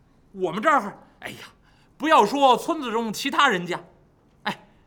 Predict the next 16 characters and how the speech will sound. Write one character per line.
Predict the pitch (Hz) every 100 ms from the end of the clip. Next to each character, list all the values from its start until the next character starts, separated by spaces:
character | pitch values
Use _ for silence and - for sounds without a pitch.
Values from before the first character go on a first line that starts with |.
| -
就 | 320
是 | 226
小 | - 262 330
老 | 311 202
儿 | 285
我 | 254 131
家 | 131 - 277
中， | 247 233 - _ _ _ _ _ _ _ _ _
管 | - 101 135
顿 | 180
斋 | 160 269 277
饭 | 269 214 - _
不 | 403
成 | 440 - 160
问 | 220 233
题。 | - -